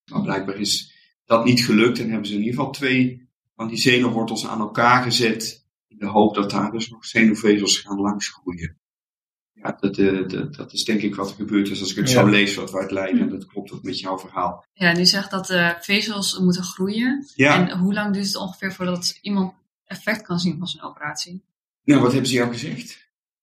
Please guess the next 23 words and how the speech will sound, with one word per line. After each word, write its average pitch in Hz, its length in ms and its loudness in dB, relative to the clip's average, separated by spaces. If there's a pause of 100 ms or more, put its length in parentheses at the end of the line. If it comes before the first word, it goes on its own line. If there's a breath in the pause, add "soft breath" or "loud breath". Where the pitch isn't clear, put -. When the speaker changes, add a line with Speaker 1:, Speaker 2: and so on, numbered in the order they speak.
(280)
Speaker 2:
Ehm, 143 640 4 (720)
effect? 127 600 2
Nou, 143 500 2 (460)
volgens 135 240 -2
mij 160 220 4
bijna 127 220 4
meteen 127 440 2
al. 110 120 0
Want - 160 -6
ik - 100 -8
heb, - 200 -6
ik - 100 -14
heb - 140 -4
al 123 160 0
wel 139 180 2
gevoel 143 400 -2
in 117 80 2
mijn 113 140 -2
bovenarm. 113 840 -2 (120)
Maar 131 600 2
ze - 220 -12
zeiden, 127 760 0
ja, 110 300 2